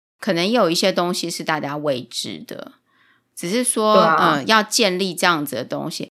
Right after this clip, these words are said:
Speaker 1: 诶，那所以啊，如果说现在人家有一个什么类似这样的研究，然后来找你来做，你也是可以帮忙，就是
Speaker 2: 概念相同的，我应该有办法帮忙去想它的东西。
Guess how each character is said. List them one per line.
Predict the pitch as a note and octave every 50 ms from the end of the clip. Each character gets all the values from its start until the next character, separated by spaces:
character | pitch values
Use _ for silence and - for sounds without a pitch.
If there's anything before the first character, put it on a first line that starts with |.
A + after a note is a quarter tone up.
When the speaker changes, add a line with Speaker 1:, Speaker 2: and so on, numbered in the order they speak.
| _ _ _ -
Speaker 1:
诶， | - C4+
那 | C4+ D#4 E4+
所 | F4+ - - A#3+ A#3
以 | B3+ C4+ C#4 A3 E3+
啊， | D#3 D#3 D#3 D#3+ E3 F3
如 | F#3 G#3+
果 | A3 G3+ D#3 D#3
说 | - - G3+ F#3 F3+ F3+ F3 F3+ F#3 - - _ _ _ _ _ _ _ _ _ _ _ _ _ _ _ -
现 | - - A3+ G#3+
在 | G3+ G#3+ G3+
人 | F#3+ F3 D#3+ D#3+
家 | E3+ F3 F3+ F3+
有 | E3 C#3+ A#2
一 | B2+
个 | C3 - D3+ D3+
什 | - -
么 | A2 B2+
类 | C#3+ E3+ E3 D#3+
似 | D#3+ - D#3+
这 | C#3+ -
样 | D#3 C#3+ C#3
的 | C3+ B2
研 | A#2 A2+ F#2+ E2 F2+ -
究， | - - D#3+ C3
然 | B2 A2+ -
后 | G3 F3 D3
来 | B2+ A2 A#2
找 | - - A2 A#2+ A#2+
你 | C3 A#2 F#2
来 | E2 - - - -
做， | - - - C#3 G#2 - - -
你 | E3+
也 | E3+ D3+
是 | D3+ - -
可 | - G#3 D3+
以 | - -
帮 | - - B2+
忙， | B2+ - - - - - _ _
就 | - - D#3
是 | D#3 - D#3 - C#3 - - G3 _ _ _ _ _ _ _ _ _ _ -
Speaker 2:
概 | D4 C4 B3+ B3
念 | B3 B3+ B3+ A#3+ A#3+ A3+ A3 G#3+ G#3 G#3+
相 | G3 - - - - - A3+ A3+ A#3 G#3+
同 | G#3 F#3+ E3 D#3+
的， | E3 D#3
我 | D#3 D3+ D3+
应 | D#3+
该 | E3 F#3+ G3
有 | F#3+ D3+
办 | - - F#3 F3
法 | D#3+ C#3+ C3+
帮 | - E3+ E3+
忙 | E3 D#3 D3 C#3+
去 | - - F3+
想 | E3+ - - - - - - - - - - -
它 | - - E3+
的 | D#3
东 | D3+ - - G3+ G3+ G3
西。 | F#3+ F#3 F3+ F3 -